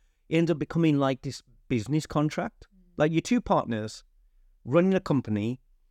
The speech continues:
Speaker 1: You're more or less trying to make sure that everything's running fine.
Speaker 2: Mm.
Speaker 1: And, you know, if things are working, not working, of, you know, the kids and everything and all that, the house and,
Speaker 2: Mm.
Speaker 1: you know, work and all that.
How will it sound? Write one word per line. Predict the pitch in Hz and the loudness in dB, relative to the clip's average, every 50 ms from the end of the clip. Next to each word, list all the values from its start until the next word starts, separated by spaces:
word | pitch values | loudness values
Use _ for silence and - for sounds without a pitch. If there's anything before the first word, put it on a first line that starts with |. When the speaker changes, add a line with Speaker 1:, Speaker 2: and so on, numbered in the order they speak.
| _ _ _ _ _ _ _ _ _ _ _ | _ _ _ _ _ _ _ _ _ _ _
Speaker 1:
You're | - 127 143 156 151 147 | -6 -2 -2 0 -2 -2
more | - 156 170 190 208 | 0 0 2 2 2
or | |
less | 185 175 - | 2 0 0
trying | - 180 170 165 | 0 0 0 2
to | 160 | 2
make | 156 156 151 | 2 0 0
sure | - - 151 147 | -2 -2 -2 0
that | 143 139 - - | 0 -2 -2 -2
everything's | 151 147 143 139 - 151 143 131 107 | -4 -2 -2 -2 -2 0 -2 0 0
running | 120 143 139 139 131 | 0 0 0 0 0
fine. | 123 - - 131 101 98 107 117 127 147 165 | -2 -2 -2 -2 -2 -2 -2 -4 -6 -6 -6
Speaker 2:
Mm. | - - - _ _ | -8 -12 -20 _ _
Speaker 1:
And, | 139 139 135 139 143 | -2 0 0 2 2
you | 156 | 0
know, | 143 131 | 0 0
if | 131 127 | -2 -4
things | - - 151 147 131 | -2 -2 -2 0 2
are | 139 127 | 0 0
working, | 123 127 131 131 - - 135 127 120 | 0 0 0 -2 0 -2 -2 -2 0
not | 123 127 131 143 | 0 -2 -2 -2
working, | 135 131 127 117 - - 123 117 | 0 0 0 0 0 0 0 0
of, | 117 104 - _ _ - | 0 0 -4 _ _ -8
you | - 127 135 | -2 0 2
know, | 127 110 117 117 107 - - | 2 2 2 0 -2 -6 -10
the | 113 - | -14 -6
kids | - 151 135 120 107 - - - | -4 -4 -4 -4 -8 -12 -10 -6
and | - 139 135 127 | -4 0 0 2
everything | 127 127 117 123 120 - 127 120 120 | 2 0 0 -2 -2 -2 -2 -2 0
and | 120 117 | 0 0
all | 117 117 113 | 0 0 2
that, | 117 120 120 117 | 2 2 2 2
the | 110 104 | 0 -4
house | - - 110 117 120 120 123 - - - - - - - - | -4 0 2 2 4 2 2 0 -4 -8 -10 -12 -10 -6 -4
and, | 120 117 113 113 113 180 | -2 0 0 0 0 -2
Speaker 2:
Mm. | 175 175 - _ _ _ _ | -2 -6 -10 _ _ _ _
Speaker 1:
you | - 127 | 0 2
know, | 123 123 | 2 2
work | 117 113 120 131 131 - - | 2 2 2 2 2 2 0
and | 120 113 | -2 -2
all | 110 104 | 0 0
that. | 104 107 107 | 0 0 -2